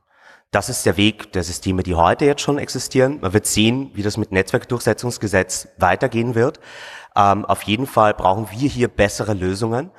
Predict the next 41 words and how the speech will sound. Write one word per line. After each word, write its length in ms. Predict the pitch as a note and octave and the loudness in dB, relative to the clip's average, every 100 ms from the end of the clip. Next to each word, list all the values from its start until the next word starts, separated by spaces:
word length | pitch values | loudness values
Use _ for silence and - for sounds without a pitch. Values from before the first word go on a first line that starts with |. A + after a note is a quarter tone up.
| - - - | -20 -20 -12
Und 160 | G2 G2+ | -6 -4
das 100 | A#2 | -2
ist 120 | A#2 | 0
insofern 440 | D3 F#3+ E3 B2+ | 2 2 2 2
spannend, 380 | B2+ A#2 A2 A2+ | 0 2 2 0
weil 100 | F#2+ | -4
ich 80 | G2 | -2
glaub, 140 | G#2+ | -6
das 160 | - G#2+ | -6 -8
ist 100 | G#2+ | -2
eines 220 | G2 A2+ | -2 0
der 120 | A2+ | 0
ersten 320 | F#2+ A#2+ - - | 0 0 -4 -4
Themen, 420 | G#2 A2 F3+ A3+ _ - | 0 0 -2 -12 _ -6
die 320 | G#2 G#2 - | -2 -2 -2
auf 140 | G2 - | -4 -6
die 100 | - | -2
politische 460 | A2 C#3+ D#3 B2 | 2 2 0 -4
Debatte 380 | G#2 F#2+ G#2+ B2+ | -2 0 0 -2
kam, 380 | - G2 G2+ - - - - | 0 2 2 -4 -16 -20 -10
bevor 260 | - - A#2 | -4 2 2
die 80 | B2 | 4
klassische 460 | G2 A2+ D#3 A#2+ | 2 2 0 2
netzpolitische 580 | G#2+ - - C#3 C3+ B2 | 2 2 2 2 2 -6
Community 640 | - A2 G#2+ G#2+ G#2+ A2 | -4 0 2 2 0 -2
dazu 420 | F#2+ F2 - A2+ | 2 2 2 -2
wirklich 220 | G2+ G2+ G2 | -4 -2 0
eine 160 | F2 | 2
Antwort 460 | E2 G#2+ - D2 - | 0 -2 -6 -6 -4
hatte. 280 | - - - _ _ _ _ | -6 -8 -14 _ _ _ _
Insofern 460 | - G#2 G#2 A2 G2+ | -2 -2 0 0 0
wahrscheinlich 420 | G2+ G2 F#2 F#2+ | 2 2 2 0
auch 220 | F2+ - - - _ - | -2 -4 -20 -20 _ -2
intellektuell 760 | G2+ G#2 G2 - E2+ F2+ A2 | 0 0 0 2 4 4 4
eines 360 | - E2+ F#2+ - | 2 2 -2 0
der 100 | F#2+ | -2
spannendsten 540 | - E2+ G2+ - G2+ | 2 0 0 -4 -6
Felder, 500 | - E2+ F2+ F#2+ F2+ | -2 0 2 2 0
wenn 140 | F2+ F2+ | -2 -6
sich 160 | F#2 | -8
hier 400 | G2 G2+ F#2+ F#2+ | -2 2 4 2